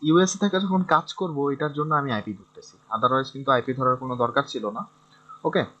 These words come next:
তো যাই হোক, আমি অ্যাকাউন্টটা log in করে আনি। তো যখন আপনি এটা ইউনাইটেড স্টেটের আইপি ধরে log in করবেন, তখন কিন্তু তাদের, আহ, ফিউচার অফারগুলো শো করবে।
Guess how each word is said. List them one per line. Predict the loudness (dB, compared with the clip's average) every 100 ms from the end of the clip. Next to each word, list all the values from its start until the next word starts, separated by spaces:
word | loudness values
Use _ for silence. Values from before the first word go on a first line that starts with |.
| _ -20 -20 -4
তো | 2
যাই | 6
হোক, | 6 4
আমি | 0 0 -6
অ্যাকাউন্টটা | -4 0 0 2
log | 4 2 0
in | -2
করে | -2 -2
আনি। | -10 _ _ _ _ _ _ _ _ 0
তো | 4 4
যখন | 6 4 4
আপনি | 0 0
এটা | 0 2
ইউনাইটেড | 2 2 0 2 0 0
স্টেটের | -2 2 6 6
আইপি | 4 0
ধরে | 0 2
log | 2 2 -2
in |
করবেন, | -6 -8 -8 -4
তখন | -4 -6
কিন্তু | -10 -2
তাদের, | 2 2 2 -2 -2
আহ, | -2 0
ফিউচার | 2 6 6
অফারগুলো | 6 -2 0 -2
শো | -2
করবে। | -8 -8 -10